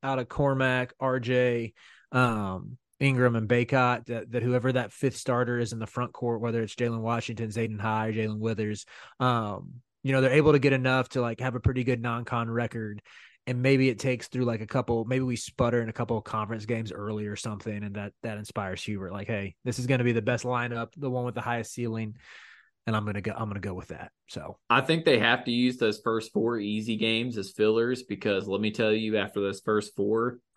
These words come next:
Speaker 2: this is a very fun stretch of games.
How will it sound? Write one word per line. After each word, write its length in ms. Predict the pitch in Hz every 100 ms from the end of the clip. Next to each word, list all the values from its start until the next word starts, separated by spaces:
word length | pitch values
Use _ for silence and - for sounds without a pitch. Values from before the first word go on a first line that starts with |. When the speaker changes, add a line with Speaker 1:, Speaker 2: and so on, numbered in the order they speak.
| - _ _ _ _ _ -
Speaker 2:
this 200 | 110 110
is 60 |
a 60 | 104
very 340 | 98 110 107
fun 280 | 101 104 101
stretch 340 | 92 - 95 -
of 120 | -
games. 480 | 95 90 82 -